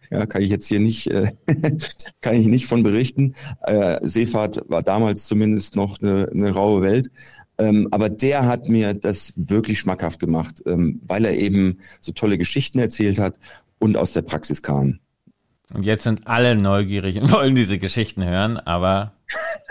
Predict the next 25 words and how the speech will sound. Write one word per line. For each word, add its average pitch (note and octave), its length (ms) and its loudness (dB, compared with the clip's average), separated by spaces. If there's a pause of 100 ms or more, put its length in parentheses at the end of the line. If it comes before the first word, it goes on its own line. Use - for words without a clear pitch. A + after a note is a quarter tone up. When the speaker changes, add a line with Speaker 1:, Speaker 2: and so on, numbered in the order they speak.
(640)
Speaker 2:
einem A2+ 220 0
anderen A#2 320 0
Mal, - 300 -10
in F2+ 80 -4
einem F#2+ 180 0
anderen A2 300 0
Podcast E2+ 580 -4 (560)
rund C3 240 4
um A#2 140 4
die G#2+ 100 6
Seefahrt. G2+ 640 0 (540)
Speaker 1:
Ja, F#2 160 2
gerne G2 320 2
mal F#2+ 280 4
wann F#2+ 160 2
anders G2+ 300 0
und, A2+ 160 2
äh, - 260 0
nach, G2+ 320 0
nach F#2+ 300 -2
zweiundzwanzig F2 640 -2
Uhr. - 260 -2
Speaker 2:
<laughs> - 40 -20 (760)
Okay. - 440 -2 (1300)
Das, A#2+ 340 2